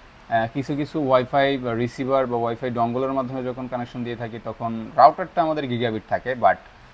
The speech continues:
যেই, আহ, রিসিভারগুলো আমরা ব্যবহার করে থাকি, এগুলো হয় তিনশো এমপিএস এর বা সিঙ্গেল ব্র্যান্ডের। আহ, সেক্ষেত্রে আপনি আপনার ওই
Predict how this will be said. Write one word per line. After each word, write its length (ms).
যেই, 480
আহ, 340
রিসিভারগুলো 640
আমরা 180
ব্যবহার 260
করে 160
থাকি, 240
এগুলো 380
হয় 300
তিনশো 260
এমপিএস 400
এর 60
বা 140
সিঙ্গেল 420
ব্র্যান্ডের। 300
আহ, 720
সেক্ষেত্রে 460
আপনি 320
আপনার 420
ওই 600